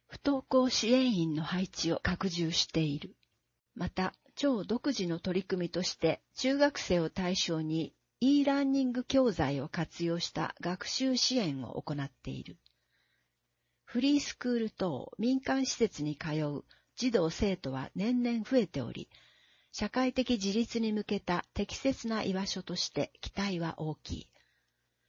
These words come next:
補助金の交付は現段階において実施はしていないが、多様な教育機会の確保につなげるための支援の必要性は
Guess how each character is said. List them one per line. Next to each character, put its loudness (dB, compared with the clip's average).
補 -2
助 4
金 2
の 0
交 -2
付 -4
は 0
現 6
段 0
階 -2
に 0
お 2
い -2
て -2
実 -2
施 -
は 0
し -4
て 2
い 2
な 2
い 0
が、 -6
多 0
様 6
な 0
教 4
育 -4
機 -12
会 0
の -2
確 -2
保 0
に -2
つ -10
な 0
げ -2
る -4
た -6
め -2
の -2
支 0
援 0
の -4
必 -6
要 0
性 -2
は -4